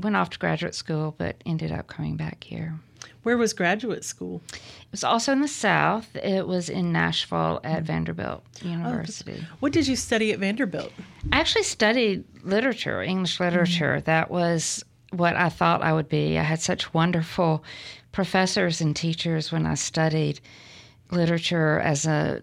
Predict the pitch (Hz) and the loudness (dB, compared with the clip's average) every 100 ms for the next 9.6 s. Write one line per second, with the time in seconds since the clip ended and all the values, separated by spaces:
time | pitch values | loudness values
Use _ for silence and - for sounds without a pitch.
0 | - - 175 - 170 151 - 143 151 147 | -6 -2 -2 -2 -4 -2 -2 -2 -2 -2
1 | - 151 156 151 151 151 147 147 143 151 | -2 -2 -2 -2 -2 0 -2 0 2 2
2 | 156 156 - 156 147 - - - - - | 2 0 -2 -4 -4 -10 -20 -20 -14 -2
3 | 170 160 160 - 165 160 160 147 - - | 2 2 0 0 2 2 0 -4 -4 -4
4 | 151 156 147 - - - _ - 151 151 | -4 0 0 0 -8 -10 _ -2 0 0
5 | 151 - 160 156 - 165 156 160 165 - | -2 -2 -4 -4 -4 0 2 2 0 -2
6 | 302 392 427 403 - 220 - - - - | -2 0 -2 -2 2 2 2 -4 -4 -6
7 | 202 185 180 170 196 240 220 170 170 185 | 0 2 4 4 4 4 2 0 -2 -4
8 | 180 175 175 175 170 165 - - - - | -4 -2 0 0 -2 -4 -16 -20 -20 -20
9 | - - 180 - 180 175 | -18 -10 -6 -2 -2 -2